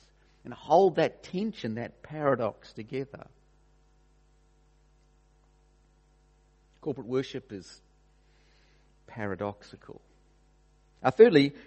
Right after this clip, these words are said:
corporate worship is word-centered. Uh, in this chapter, we see the Ark of the Covenant's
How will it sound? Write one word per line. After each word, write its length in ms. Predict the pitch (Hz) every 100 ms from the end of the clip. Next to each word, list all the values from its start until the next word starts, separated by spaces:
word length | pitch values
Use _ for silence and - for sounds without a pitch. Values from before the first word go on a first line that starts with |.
| -
corporate 300 | 202 208 107
worship 380 | 123 123 120 -
is 280 | 117 107 - _ _ - 110
word-centered. 1400 | 131 135 127 120 - - _ - - - 123 113 - - - _ _ _ _ _ _ -
Uh, 100 | 107 123
in 100 | 202
this 140 | -
chapter, 480 | 170 160 - 175 208 - - - _ -
we 140 | 147
see 240 | - 156
the 180 | 147 131 -
Ark 380 | 147 185 175 160
of 100 | 127
the 80 |
Covenant's 920 | - - 147 147 147 139 117 - -